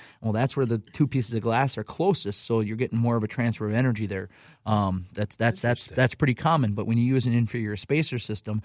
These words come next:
Speaker 1: and that's the system used to piece the two pieces of glasses together. Ours is a stainless steel spacer system, and,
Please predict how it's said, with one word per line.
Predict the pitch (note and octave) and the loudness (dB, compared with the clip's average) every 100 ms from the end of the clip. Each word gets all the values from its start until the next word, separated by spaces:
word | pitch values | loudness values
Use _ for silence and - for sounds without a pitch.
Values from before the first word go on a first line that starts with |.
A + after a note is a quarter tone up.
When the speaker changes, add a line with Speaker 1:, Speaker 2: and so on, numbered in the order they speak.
| - - - | -8 -20 -4
Speaker 1:
and | G#2+ | 0
that's | A2+ B2 | 2 0
the | C3 | -2
system | - C3+ - B2+ | 0 0 2 2
used | A2+ B2+ B2+ - | 4 4 2 0
to | G#2+ | -6
piece | - - B2+ - | -8 -4 -2 -4
the | G#2 | -6
two | - B2 | -2 -4
pieces | - A2 A2+ | -4 -6 -6
of | G#2+ | -4
glasses | A2 A2+ A2 G2+ | -2 -2 -4 -8
together. | G#2 G2+ G2 - - - _ | -10 -8 -10 -12 -20 -20 _
Ours | A2 B2 A#2+ | 4 6 4
is | A#2 | 0
a | |
stainless | A2+ B2+ A#2+ A2 | 0 2 4 2
steel | - B2+ A#2 G#2+ G#2+ | 2 0 0 -2 -8
spacer | - A#2 G#2+ G#2+ | -6 -2 -2 -2
system, | - G2+ G2+ | -6 -6 -4
and, | G2 G2+ | -2 -2